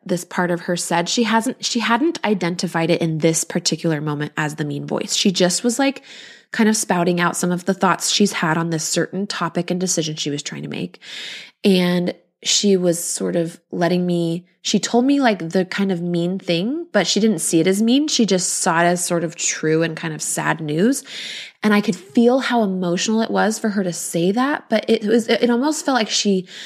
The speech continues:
thought she had to believe it because it was somehow true. And that's the crazy thing with this self-critical voice in our head, you guys,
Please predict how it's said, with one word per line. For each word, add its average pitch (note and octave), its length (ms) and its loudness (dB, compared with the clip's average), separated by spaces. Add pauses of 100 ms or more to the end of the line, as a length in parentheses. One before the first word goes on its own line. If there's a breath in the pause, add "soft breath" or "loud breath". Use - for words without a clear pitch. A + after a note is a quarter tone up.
(120 loud breath)
thought F#3+ 240 0
she F#3+ 200 2
had D#3+ 480 -2
to F3+ 520 -2
believe D3 320 0
it - 200 -2
because E3+ 340 2
it E3 100 0
was D#3+ 140 -2
somehow D#3 320 -4
true. - 260 -6 (720 loud breath)
And G#3+ 160 4
that's A#3 240 2
the D4+ 140 0
crazy G3+ 640 4
thing F#3 260 0
with E3+ 140 -2
this F3+ 180 -2
self-critical F3 720 -2
voice - 600 -4
in F3+ 80 -2
our E3+ 100 -4
head, G3 480 -2 (300)
you G3 120 0
guys, G3 440 0